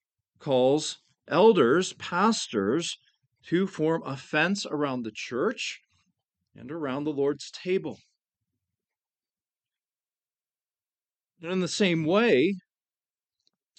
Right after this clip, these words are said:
just as we read in Numbers how death and judgment were threatened if anyone came in an unworthy manner,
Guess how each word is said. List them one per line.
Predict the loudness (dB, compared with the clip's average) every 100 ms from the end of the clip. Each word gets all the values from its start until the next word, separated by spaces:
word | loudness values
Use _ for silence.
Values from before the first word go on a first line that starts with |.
| _
just | -14 -10
as | -6
we | -4
read | 4 6 6
in | 4
Numbers | 0 2 2 2 0
how | -4 -2
death | 2 2 0 -4
and | -4 -4
judgment | 0 2 2 0 -2 -2 -10 -20 -20 _ _ _
were | 2 2
threatened | 2 -6 4 6 6 2 0 2
if | 2
anyone | 2 4 6 6 4 2
came | 4 6 6
in | 4
an | 2
unworthy | 0 0 4 2 2 -4
manner, | -2 0 0 2 2